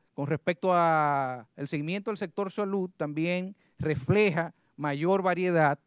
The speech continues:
¿verdad? Y, eh, eso es cónsono con que la salud ha mejorado.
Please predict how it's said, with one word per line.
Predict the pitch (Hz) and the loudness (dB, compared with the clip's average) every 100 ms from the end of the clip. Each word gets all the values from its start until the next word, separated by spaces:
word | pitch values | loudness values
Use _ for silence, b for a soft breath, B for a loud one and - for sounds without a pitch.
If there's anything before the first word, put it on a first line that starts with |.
| - | -8
¿verdad? | 185 302 _ _ _ _ _ - | -8 -8 _ _ _ _ _ -12
Y, | 151 180 208 233 135 | -8 -6 -8 -10 -10
eh, | 151 147 135 - _ _ _ _ | -8 -6 -8 -12 _ _ _ _
eso | 151 160 180 | -6 0 0
es | 180 | 2
cónsono | - 190 190 208 214 - - | 4 4 6 0 -2 -4 -4
con | 160 175 | -2 -2
que | 180 196 220 240 | -2 -2 -2 -2
la | 151 139 | -2 0
salud | 151 151 165 | 0 0 -2
ha | 151 | -4
mejorado. | 135 135 196 226 | -2 -2 0 -2